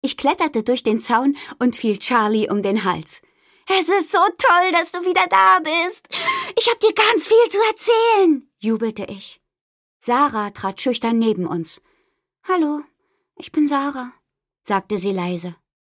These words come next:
Charlie lächelte ihr warm entgegen. „Hey Sarah“, sagte sie, „schön dich kennenzulernen.“ Sarah sah sie erleichtert an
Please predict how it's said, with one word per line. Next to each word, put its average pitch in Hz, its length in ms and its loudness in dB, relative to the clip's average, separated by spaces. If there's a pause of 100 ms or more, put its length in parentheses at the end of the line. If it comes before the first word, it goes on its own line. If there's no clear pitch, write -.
(420)
Charlie 294 400 2
lächelte 240 460 0
ihr 202 200 -4
warm 214 280 2
entgegen. 202 600 -4 (480)
„Hey 208 280 0
Sarah“, 196 680 2 (160)
sagte 170 380 -10
sie, 160 240 -12 (240)
„schön 311 300 4
dich 277 120 0
kennenzulernen.“ 226 760 0 (760)
Sarah 233 500 -2
sah 202 180 -2
sie 202 120 -2
erleichtert 226 600 -2
an 220 220 -2